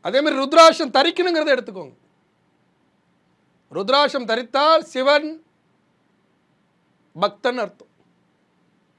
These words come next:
அப்படி ருத்ராட்சம் தரிக்கும் போது காலையில எழுந்து பட்டையை போட்டுட்டு சிவபுராணம் படிக்கணும், சிவநாமம் சொல்லணும், சிவபெருமானை வழிபட வேண்டும்.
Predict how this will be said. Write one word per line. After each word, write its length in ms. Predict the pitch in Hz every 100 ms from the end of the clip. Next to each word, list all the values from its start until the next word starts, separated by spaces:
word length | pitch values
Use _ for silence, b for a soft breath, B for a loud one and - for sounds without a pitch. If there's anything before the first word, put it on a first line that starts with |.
| _ _
அப்படி 280 | - 202 214
ருத்ராட்சம் 440 | 240 311 320 302 247
தரிக்கும் 360 | 240 240 262
போது 680 | 214 175 170 214 254 262 262 b _
காலையில 600 | 185 214 233 262 294 294
எழுந்து 320 | 269 262 277
பட்டையை 460 | 277 226 226 285 285
போட்டுட்டு 760 | 247 233 214 262 285 302 294 294 _ _ _ _ _ 240
சிவபுராணம் 600 | 277 285 277 262 254 233
படிக்கணும், 440 | 240 240 277 302 -
சிவநாமம் 540 | 262 285 277 262 262 247
சொல்லணும், 640 | 240 254 277 320 311 - _ _ _ _ _ _
சிவபெருமானை 760 | - 262 269 262 226 226 269
வழிபட 360 | 233 226 214 214
வேண்டும். 680 | 180 147 147 175 202 135